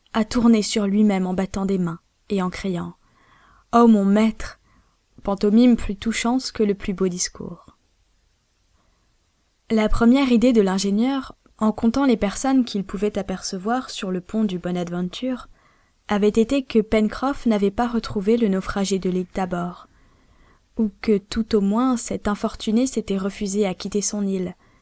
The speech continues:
et à changer sa prison pour une autre. Et en effet, Pencroff, Gédéon Spilett et Harbert étaient seuls sur le pont du Bonadventure. Au moment où l'embarcation accosta, l'ingénieur et Nab l'attendaient sur le rivage,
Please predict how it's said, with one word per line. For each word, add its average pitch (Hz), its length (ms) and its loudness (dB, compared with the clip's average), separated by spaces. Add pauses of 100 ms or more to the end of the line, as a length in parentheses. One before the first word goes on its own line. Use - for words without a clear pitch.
(240)
et 214 140 2
à 190 100 -2
changer 196 360 -4
sa 185 160 -6
prison 190 360 -4
pour 190 200 -8
une 196 140 -4
autre. - 360 -14 (1800)
Et 226 140 4
en 220 120 6
effet, 226 300 2
Pencroff, 233 640 -4 (180)
Gédéon 208 440 0
Spilett 226 440 -2
et 214 140 -4
Harbert 196 500 -6
étaient 202 220 -4
seuls 185 320 -6
sur 208 220 -6
le 196 100 -2
pont 190 220 -8
du 180 140 -10
Bonadventure. 185 960 -8 (1300)
Au 226 100 6
moment 214 320 6
où 220 100 2
l'embarcation 196 720 -2
accosta, 208 560 -6 (440)
l'ingénieur 226 600 4
et 208 100 2
Nab 220 400 -2
l'attendaient 214 500 0
sur 214 180 -4
le 202 120 0
rivage, 180 580 -6